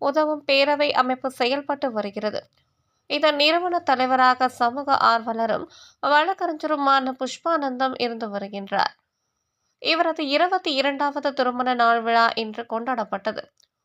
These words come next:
இதனைத் தொடர்ந்து வழக்கறிஞர் புஷ்பானந்தம், அவரது மனைவி ஜெபா ஆகியோர் இணைந்து கோவை கவுண்டம்பாளையம் பகுதியில் உள்ள ஸ்ரீ பாபா அறக்கட்டளையின் கீழ் இயங்கி வருகின்ற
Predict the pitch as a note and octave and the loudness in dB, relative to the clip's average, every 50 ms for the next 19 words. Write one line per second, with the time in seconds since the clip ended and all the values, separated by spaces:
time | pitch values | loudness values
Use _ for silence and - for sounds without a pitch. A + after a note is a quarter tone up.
0 | _ _ _ _ _ _ _ - A#3 B3 B3 C4+ C4+ C4+ C4+ C4+ C4 A#3+ B3 B3 | _ _ _ _ _ _ _ -6 -6 -2 -2 -2 -2 -2 -2 -2 -4 -4 -4 -6
1 | A#3+ A#3+ D#4+ A#4 - D#4+ C4 C4+ C#4 C#4 C#4 C#4 C4 C4 B3 C#4 C4 C4 - C4 | -6 -6 -6 -2 0 2 2 2 2 -2 -4 -4 -6 -4 -4 -6 -6 -4 -4 -6
2 | B3+ - - - D#4+ D#4 C#4+ C#4 C4 B3 A#3+ B3+ B3+ - - A3+ A3 A3+ A#3 A3+ | -6 -8 -10 -8 -8 -8 -6 -8 -8 -6 -4 -6 -4 0 0 0 0 0 -4 -4
3 | A#3 A3+ A3 A3 A3 A3 A#3+ A3+ A#3+ A3+ - - G#3+ G#3+ G#3+ A#3+ A#3+ A#3+ - - | -4 -2 -2 -2 -2 -2 -4 -6 -8 -10 -10 -10 -8 -4 0 2 2 2 4 4
4 | G#3+ G#3 G3+ - - A3+ A3 A3 - - G3+ G#3 G#3 G3 - - - - _ _ | 4 4 2 0 -8 -8 -6 -6 -6 -8 -8 -8 -8 -8 -8 -8 -8 -10 _ _
5 | _ _ _ _ _ _ _ _ _ _ _ _ _ _ _ _ _ - - E4 | _ _ _ _ _ _ _ _ _ _ _ _ _ _ _ _ _ -2 4 4
6 | D#4+ D#4+ E4 D#4 - D#4 D4 D#4 E4+ F4 F#4 F4 - - C#4 C4 C4 C4 C4+ C4+ | 4 4 4 2 4 4 4 4 2 0 -2 0 2 4 4 6 4 4 2 0
7 | C4 B3+ - B3 A#3 A#3+ A#3+ B3+ B3+ - - A#3+ A#3+ A#3 A#3+ A#3+ A#3 - - A3+ | -2 0 0 0 0 0 0 0 -2 0 0 -2 -2 -2 -4 -6 -6 -6 -6 -6
8 | G#3 - - - A3+ A#3 A#3 B3 B3 - D4 C#4+ C4+ A#3 A3 A#3 A3+ - A#3 A3+ | -6 -6 -6 0 2 4 4 4 4 2 0 2 4 2 2 2 0 -2 -2 -2
9 | A#3+ A3+ A#3 A#3 A3 A#3 A3+ - - - A3+ G#3+ - - A3 A3+ A3 A3 A3+ A3+ | 0 0 -2 0 -2 -4 -6 -6 -6 -6 -6 -6 -4 -4 -4 -4 -4 -4 -4 -4
10 | G#3+ G#3 G#3+ G#3 G#3+ A3 G#3+ G#3+ - | -4 -4 -4 -4 -6 -6 -6 -2 -2